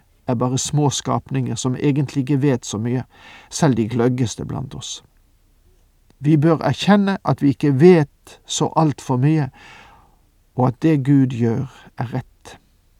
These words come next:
Tenker vi ikke slik, så tar vi feil. Gud tar ikke feil, vi tar feil. Og jeg undrer på om du er villig til å leve i den erkjennelsen. Om ikke, så vil du være i vanskeligheter i forholdet til Gud, for det er mange ting han ikke vil fortelle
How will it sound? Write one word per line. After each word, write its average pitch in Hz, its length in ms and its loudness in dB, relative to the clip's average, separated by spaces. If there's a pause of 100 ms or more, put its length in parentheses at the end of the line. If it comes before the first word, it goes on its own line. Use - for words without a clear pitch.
(680)
Tenker 175 380 0
vi 165 180 0
ikke 139 140 -4
slik, - 500 -4 (440)
så - 140 -16
tar - 220 -8
vi 98 40 -6
feil. - 420 -12 (560)
Gud 151 260 4
tar - 200 0
ikke - 200 -6
feil, - 360 -10 (320)
vi 135 480 -2 (200)
tar - 160 -10
feil. - 260 -14 (2000)
Og 185 80 6
jeg 180 160 6
undrer 220 220 6
på 165 400 2
om 143 180 0
du 139 80 4
er 135 80 4
villig 151 400 0
til 131 140 0
å - 20 0
leve 151 540 0 (100)
i 135 80 -2
den 127 240 -6
erkjennelsen. - 640 -12 (240)
Om 120 160 -4
ikke, 151 360 -6
så - 200 -8
vil 120 160 -4
du 120 80 -2
være 117 260 -4
i 113 140 -6
vanskeligheter 131 800 -4
i - 20 -2
forholdet 123 540 -4
til 113 160 -8
Gud, 151 360 -2
for 156 200 -2
det 160 60 4
er 156 100 2
mange 180 220 0
ting 139 340 -6
han - 220 -6
ikke - 280 -4
vil 123 140 -2
fortelle 120 540 -6